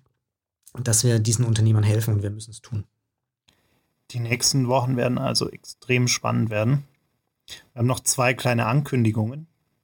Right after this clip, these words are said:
Speaker 2: Äh, die eine nämlich, dass man unserer Diskussion am Freitag noch, äh, etwas weiter folgen kann, nämlich, äh, in unserem Coronavirus Insights Update, äh,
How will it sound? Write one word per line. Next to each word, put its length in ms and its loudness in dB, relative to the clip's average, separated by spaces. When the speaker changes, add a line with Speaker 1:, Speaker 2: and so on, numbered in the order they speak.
Speaker 2:
Äh, 300 2
die 380 -6
eine 260 2
nämlich, 340 0
dass 300 2
man 320 0
unserer 500 -8
Diskussion 800 -8
am 200 0
Freitag 600 -2
noch, 420 -6
äh, 220 -4
etwas 720 -2
weiter 560 0
folgen 500 0
kann, 340 0
nämlich, 500 2
äh, 300 2
in 340 0
unserem 760 -2
Coronavirus 1400 0
Insights 1040 -2
Update, 880 -2
äh, 380 0